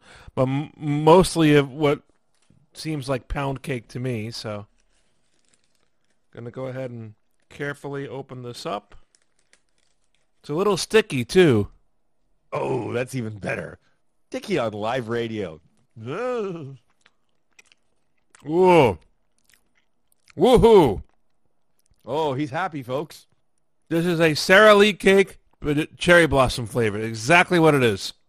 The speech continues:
Speaker 1: With the
Speaker 2: Now,
Speaker 1: little,
Speaker 2: that's an interesting, that's an interesting combination.
Speaker 1: the little thing on the top, uh, you know, what bakes on the top of it. Yeah.
Speaker 2: Mm.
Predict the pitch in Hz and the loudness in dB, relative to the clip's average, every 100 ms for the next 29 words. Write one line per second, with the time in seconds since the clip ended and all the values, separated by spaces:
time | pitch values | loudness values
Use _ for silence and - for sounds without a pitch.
0 | _ _ _ _ _ _ _ _ _ _ | _ _ _ _ _ _ _ _ _ _
1 | _ _ _ _ - 135 123 135 147 143 | _ _ _ _ -20 -18 -14 -8 -6 -6
2 | 135 175 254 202 170 151 131 143 113 131 | -4 -6 -8 -14 -14 -16 -18 -20 -18 -18
3 | 208 165 117 113 120 123 127 185 143 92 | -16 -18 -16 -16 -12 -10 -10 -12 -14 -20
4 | _ _ - 135 156 165 151 180 190 185 | _ _ -16 -6 -2 -2 -4 -6 -6 -6
5 | 175 165 175 175 165 170 160 151 131 135 | -6 -6 -4 -2 -2 -6 -8 -8 -8 -8
6 | 143 139 156 151 - 151 139 147 151 165 | -12 -12 -10 -10 -12 -14 -12 -8 -6 -6
7 | 151 165 123 131 117 - _ _ _ _ | -8 -8 -10 -14 -14 -18 _ _ _ _
8 | _ _ _ 156 160 135 | _ _ _ -16 -14 -16